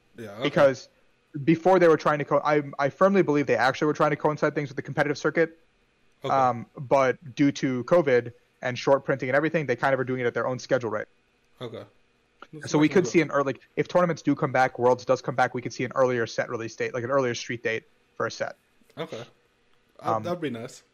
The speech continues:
Speaker 2: I think Battle Styles pre-orders for most stores have gone out this week. So if you have a lo-,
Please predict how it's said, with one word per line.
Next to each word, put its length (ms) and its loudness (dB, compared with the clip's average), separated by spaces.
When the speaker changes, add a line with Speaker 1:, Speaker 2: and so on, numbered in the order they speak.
Speaker 2:
I 80 -8
think 200 -6
Battle 220 4
Styles 320 4
pre-orders 500 2
for 340 0
most 420 -6
stores 380 2
have 100 -4
gone 180 2
out 140 0
this 160 -10
week. 280 2
So 120 -2
if 60 0
you 60 4
have 80 2
a 40 0
lo-, 240 2